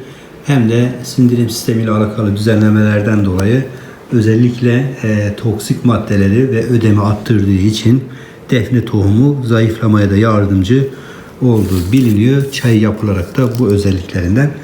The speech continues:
faydalanır. Her yönüyle şifalı defne tohumunun arkadaşlar, e, bazı şifalı özellikleri ve yine nasıl kullanılacağı, kullanım şekliyle ilgili kısa bir bilgi vermeye çalıştık.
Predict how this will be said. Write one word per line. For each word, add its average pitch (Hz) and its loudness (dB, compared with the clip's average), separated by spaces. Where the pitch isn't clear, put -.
faydalanır. 95 -2
Her 160 2
yönüyle 123 2
şifalı 131 0
defne 113 0
tohumunun 104 0
arkadaşlar, 110 -2
e, 107 0
bazı 107 0
şifalı 120 0
özellikleri 135 0
ve 127 2
yine 123 2
nasıl 127 -2
kullanılacağı, 104 0
kullanım 107 2
şekliyle 98 -2
ilgili 98 0
kısa - -2
bir 113 0
bilgi 98 2
vermeye 92 -2
çalıştık. 139 -4